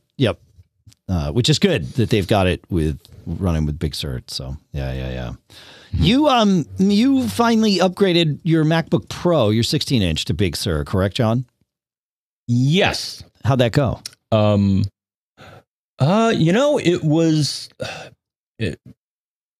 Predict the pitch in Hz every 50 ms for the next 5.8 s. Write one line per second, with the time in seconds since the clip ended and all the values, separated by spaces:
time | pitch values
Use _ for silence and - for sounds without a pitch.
0 | _ - - - - - 113 113 113 117 139 147 147 - 160 156 156 151 151 147
1 | 135 127 127 117 117 120 127 135 123 - 139 131 135 135 135 - - 85 104 110
2 | 113 113 110 107 107 - - 104 117 117 113 - 98 98 110 117 123 120 110 -
3 | - 117 - - - 147 147 151 160 165 156 156 170 202 226 233 - - 226 220
4 | - - 214 214 214 208 202 190 - - - - 180 170 - - - - - 76
5 | 62 - - - - 120 107 - - 147 123 120 139 180 233 240